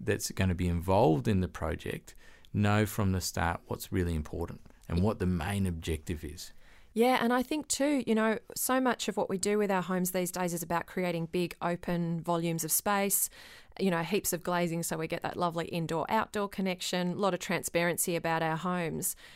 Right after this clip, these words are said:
Speaker 2: And then it's like, "Well, okay, we still have to hold this thing up." And it's basically glass and, and void, <laughs> you know. So
Speaker 1: That's right.
Speaker 2: And then they get surprised that there's big bits of chunky steel. And also, they, they're,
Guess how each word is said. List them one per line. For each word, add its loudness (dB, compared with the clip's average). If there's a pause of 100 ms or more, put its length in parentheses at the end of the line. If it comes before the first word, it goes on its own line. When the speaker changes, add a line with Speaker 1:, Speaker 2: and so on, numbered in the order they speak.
(400)
Speaker 2:
And 2
then 6
it's 0
like, 4
"Well, 2
okay, -4
we 0
still -2
have -4
to -4
hold -4
this -4
thing -4
up." -6
And -2
it's -4
basically -2 (260)
glass -2
and, -6 (280)
and -4
void, 2
<laughs> 8
you 12
know. 12
So 6 (640)
Speaker 1:
That's 2
right. 2
Speaker 2:
And 6
then 6
they 6
get 2
surprised 0
that 0
there's 0 (160)
big 0
bits 0
of 0
chunky -2
steel. -2 (260)
And 2
also, 2
they, 0 (120)
they're, 2